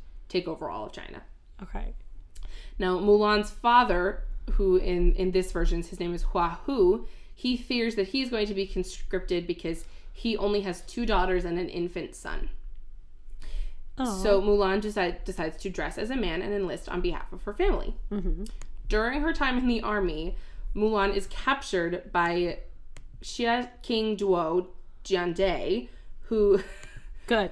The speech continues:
Speaker 2: good, good,
Speaker 1: was
Speaker 2: good.
Speaker 1: a king who opposed the Tang dynasty taking over.
Speaker 2: Okay.
Speaker 1: He, yeah, he captured her, and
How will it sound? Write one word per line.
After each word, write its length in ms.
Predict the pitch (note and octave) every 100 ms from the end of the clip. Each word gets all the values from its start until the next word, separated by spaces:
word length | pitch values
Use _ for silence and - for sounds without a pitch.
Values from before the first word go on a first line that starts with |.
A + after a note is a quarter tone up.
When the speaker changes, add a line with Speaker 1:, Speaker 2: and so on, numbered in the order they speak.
| -
Speaker 2:
good, 160 | G#3+
good, 80 | F#3+
Speaker 1:
was 160 | A#3+ A#3
Speaker 2:
good. 100 | A3
Speaker 1:
a 40 | G#3+
king 440 | F#3 E4 C4+ B3
who 200 | A3 A#3
opposed 680 | - - - B3+ C4 A#3 -
the 60 | F3+
Tang 320 | F3+ E3+ E3+
dynasty 440 | E3+ C#3+ E3 E3+
taking 340 | E3 D3+ D#3 D#3
over. 420 | A2+ - - - -
Speaker 2:
Okay. 240 | A3+ - - - - - - - - - - -
Speaker 1:
He, 720 | - - A#3+ A#3+ A#3+ A#3+ A#3
yeah, 160 | - F#3
he 140 | F3 F#3+
captured 520 | G#3 G#3+ G#3+ A#3 G#3+
her, 420 | G3+ G3+ G3 G3+ - - - - -
and 300 | G3 G3